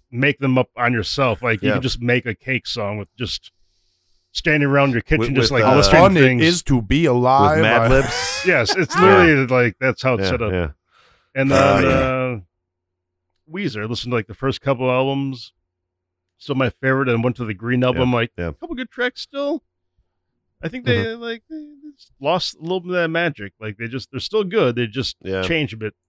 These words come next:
Speaker 1: Not bad, just not,
Speaker 2: Yeah,
Speaker 1: like, their first
Speaker 2: yeah.
Speaker 1: couple albums good.
Speaker 2: Yeah, yeah, yeah. Th-, those first couple are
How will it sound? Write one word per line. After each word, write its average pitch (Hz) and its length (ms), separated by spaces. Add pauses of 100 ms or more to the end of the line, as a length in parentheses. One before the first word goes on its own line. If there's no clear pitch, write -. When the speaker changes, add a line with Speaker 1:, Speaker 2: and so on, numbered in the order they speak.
(120)
Speaker 1:
Not 220 260
bad, 127 420
just - 280 (340)
not, 139 300
Speaker 2:
Yeah, 170 220
Speaker 1:
like, 139 100
their 139 100
first 113 80
Speaker 2:
yeah. 104 160
Speaker 1:
couple 117 220
albums 101 260
good. 101 200
Speaker 2:
Yeah, 104 240
yeah, 87 180
yeah. 80 300
Th-, 107 300
those 110 240
first 98 300
couple 82 320
are 80 420